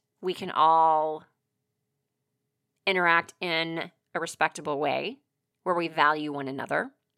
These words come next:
so that I can feel mentally well? Where do you want or need different behavior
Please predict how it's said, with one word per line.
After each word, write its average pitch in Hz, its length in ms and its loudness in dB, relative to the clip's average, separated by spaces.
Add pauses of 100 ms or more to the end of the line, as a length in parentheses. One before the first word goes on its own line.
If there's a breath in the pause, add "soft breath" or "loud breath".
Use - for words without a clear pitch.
(120)
so - 160 -4
that 175 80 4
I 165 80 6
can 165 120 -8
feel 175 180 -6
mentally 160 460 -4
well? 131 400 0 (460)
Where 220 400 4
do 269 100 -6
you 226 260 -4
want 165 380 0
or 165 160 -4
need 151 300 -8
different 156 340 -8
behavior 233 680 -10